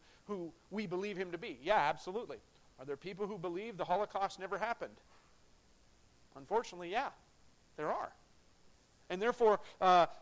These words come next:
when you're gathering research, wha-, what's the best way to prove the Holocaust happened? Talk to people who believe it or were there, right?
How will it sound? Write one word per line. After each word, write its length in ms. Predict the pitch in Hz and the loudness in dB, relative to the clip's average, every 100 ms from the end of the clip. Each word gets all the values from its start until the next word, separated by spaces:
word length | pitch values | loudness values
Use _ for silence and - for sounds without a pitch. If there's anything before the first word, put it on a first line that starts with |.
| - | -4
when 160 | 196 202 | -4 -2
you're 80 | |
gathering 420 | 165 226 220 196 190 | 6 8 8 4 0
research, 760 | 262 359 - 190 202 - - - - - | 0 0 4 6 6 4 -10 -16 -20 8
wha-, 280 | 208 233 - | 12 12 10
what's 240 | 240 247 | 8 8
the 100 | - | 4
best 340 | 170 277 - 220 | 10 10 10 2
way 160 | 262 | 0
to 60 | 226 | 0
prove 300 | - 294 226 | 2 2 4
the 80 | 196 | 4
Holocaust 540 | 269 247 254 240 - | 6 4 6 4 4
happened? 360 | 294 370 - 127 - - - - - - - - - | -2 -2 -4 -14 -20 -20 -20 -20 -20 -20 -20 -20 0
Talk 300 | 180 233 - | 2 2 0
to 80 | |
people 680 | - 220 269 - 143 139 180 - _ _ - - - _ _ | -8 -6 -8 -4 -2 -2 -4 -16 _ _ -20 -20 -20 _ _
who 240 | 175 180 165 143 | -2 -2 -4 -4
believe 380 | 160 185 269 202 | -2 -2 -2 -2
it 200 | 202 - - - | -4 -8 -20 -14
or 260 | 165 170 170 - | -2 0 0 -2
were 140 | 170 | -2
there, 300 | 175 302 269 - - | -2 -4 -6 -12 -8
right? 280 | 131 165 | -4 -4